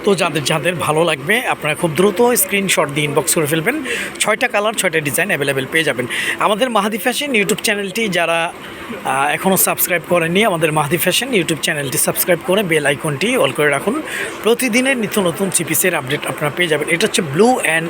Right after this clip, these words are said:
অফ হোয়াইটের মধ্যে। আমি একটু ক্লোজলি দেখিয়ে দিই, এই হচ্ছে নেকের ডিজাইনটা। এই ডিজাইনটার হচ্ছে ভিতরে একটা জলছাপ জলছাপ প্রিন্ট আছে। হ্যাঁ, একদম প্রিমিয়াম একটা লুক,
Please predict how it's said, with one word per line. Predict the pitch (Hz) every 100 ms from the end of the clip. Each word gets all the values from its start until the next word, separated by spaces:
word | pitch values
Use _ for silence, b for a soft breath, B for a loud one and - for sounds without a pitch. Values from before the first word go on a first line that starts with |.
| -
অফ | 160
হোয়াইটের | 170 151 151
মধ্যে। | 151 143 247 320 B B B
আমি | 160 220
একটু | 254
ক্লোজলি | - 214 202 233
দেখিয়ে | 196 - 220
দিই, | 196 226
এই | 190
হচ্ছে | 170 - 208
নেকের | 175 175 170
ডিজাইনটা। | 170 175 170 285 - B B
এই | 185
ডিজাইনটার | 208 208 240 240 220
হচ্ছে | 240 - 254 233
ভিতরে | 180 202 220 240 254
একটা | 196 - 185
জলছাপ | 160 180 180 196 165
জলছাপ | 185 185 233 -
প্রিন্ট | 185 156 147
আছে। | 139 147
হ্যাঁ, | 254 320 - - - - - - - - - - -
একদম | - 160 180 -
প্রিমিয়াম | 214 220 247 254
একটা | 139 185
লুক, | 160 170